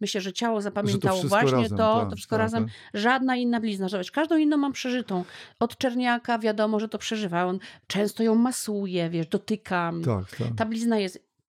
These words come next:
Speaker 1: To jakby mam, wiesz, tak by wiem, że ona jest.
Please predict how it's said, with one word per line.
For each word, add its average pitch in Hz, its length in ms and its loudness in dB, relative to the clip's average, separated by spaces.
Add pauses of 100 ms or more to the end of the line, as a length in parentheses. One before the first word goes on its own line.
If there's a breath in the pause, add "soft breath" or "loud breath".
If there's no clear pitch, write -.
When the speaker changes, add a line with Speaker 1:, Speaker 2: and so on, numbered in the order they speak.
Speaker 1:
To 262 80 2
jakby 254 320 0
mam, 247 200 0
wiesz, 233 200 -2
tak 208 220 -4
by 220 240 2 (180)
wiem, 220 360 0
że - 120 -2
ona 220 220 2
jest. 190 380 -2